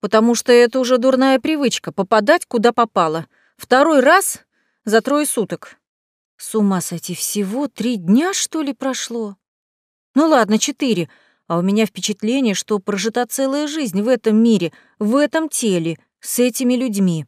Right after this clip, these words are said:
В замке со всеми удобствами,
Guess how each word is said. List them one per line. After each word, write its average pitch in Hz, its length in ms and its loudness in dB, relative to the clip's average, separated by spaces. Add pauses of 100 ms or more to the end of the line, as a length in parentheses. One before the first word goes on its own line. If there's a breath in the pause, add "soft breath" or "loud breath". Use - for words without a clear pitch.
(520)
В 175 100 -8
замке 240 680 0
со 214 240 -2
всеми 339 600 -2
удобствами, 220 1120 -2